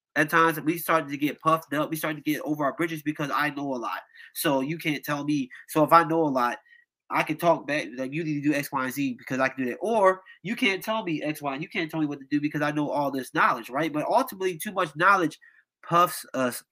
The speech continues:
up when it comes to things like this. Like, you know, we shouldn't be participating in anything in the world. You know,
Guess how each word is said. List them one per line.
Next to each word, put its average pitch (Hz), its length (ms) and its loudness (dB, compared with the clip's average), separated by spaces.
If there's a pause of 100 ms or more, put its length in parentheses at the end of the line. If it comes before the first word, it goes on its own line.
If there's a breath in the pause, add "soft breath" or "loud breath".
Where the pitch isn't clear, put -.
up 120 260 -2 (840)
when 147 140 2
it 135 80 0
comes 143 360 0
to 127 260 2 (120)
things 143 340 0
like 151 280 -2
this. - 400 -4 (600)
Like, 156 240 6
you 175 80 0
know, 202 380 -4 (500 soft breath)
we 208 100 0
shouldn't 208 300 -2
be 190 140 -4
participating 185 580 -2
in 190 80 -4
anything 180 180 -4
in 175 40 -2
the 170 60 -2
world. 165 300 2
You 156 100 2
know, 160 240 2